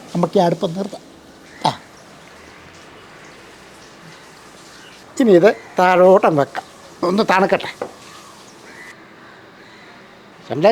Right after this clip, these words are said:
ജ്യൂസ് കുടിക്കാൻ റെഡി ആയിട്ടിരിക്കുക, അത് റെഡി ആക്കിയിട്ട് വേണം. അപ്പം ഇതേ ഒരു ജാർ അങ്ങോട്ട് എടുത്ത് വെക്കുക. ഈ തണുത്തതിന് ശേഷം ഈ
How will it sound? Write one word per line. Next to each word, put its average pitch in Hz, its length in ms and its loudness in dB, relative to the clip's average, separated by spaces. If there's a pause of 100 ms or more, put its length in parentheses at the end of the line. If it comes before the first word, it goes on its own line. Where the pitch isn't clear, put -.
ജ്യൂസ് 220 240 4
കുടിക്കാൻ 233 340 2
റെഡി 185 180 4
ആയിട്ടിരിക്കുക, 196 380 0
അത് 165 40 -4 (100)
റെഡി 185 200 4
ആക്കിയിട്ട് 196 320 0
വേണം. 143 200 -4 (1800)
അപ്പം 185 200 0 (280)
ഇതേ 226 120 4 (100)
ഒരു 202 180 2
ജാർ 202 200 2
അങ്ങോട്ട് 170 200 0
എടുത്ത് 147 180 -2
വെക്കുക. 151 220 0 (380)
ഈ 214 40 -4 (100)
തണുത്തതിന് 175 440 0
ശേഷം 170 240 -2 (200)
ഈ 175 40 -2